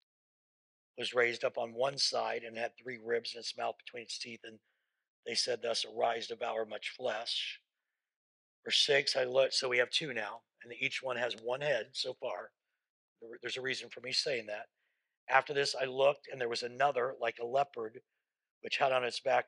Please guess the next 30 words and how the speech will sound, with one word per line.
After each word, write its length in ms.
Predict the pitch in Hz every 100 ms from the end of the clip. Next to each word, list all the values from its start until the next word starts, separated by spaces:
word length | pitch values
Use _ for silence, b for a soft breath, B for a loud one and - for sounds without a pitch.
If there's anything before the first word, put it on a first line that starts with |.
| _
four 200 | 135 127
wings 320 | 127 127 120
of 60 | 110
a 60 |
bird. 380 | 110 127 127 117
The 80 | 117
beast, 640 | 113 131 139 139 - - -
this 160 | 156
beast, 420 | - 120 113 - - _ _ _
look, 180 | 143 131 - _ -
also 380 | 131 135 147
had 360 | 123 131 120 120 - _ _ _ _ _
four 200 | - 170
heads, 680 | 131 117 - _ - - - _ _ _ _ _ _ _ _ _ -
and 300 | 123 117 113 -
dominion 500 | 123 123 123 120 117
was 140 | 117
given 300 | - 127 117 117
to 160 | 131
it." 220 | 131 113 -
This 180 | 110 120
is 100 | 117
Daniel 360 | 120 117 120
seven 520 | - - 131 127 139 135
six. 720 | - - 135 - _ - - _ _ _ _ _ _
Now, 200 | 120 120 - _ _
now 120 | 117 117
count 280 | - 165 151
with 160 | 120 -
me. 240 | 110 117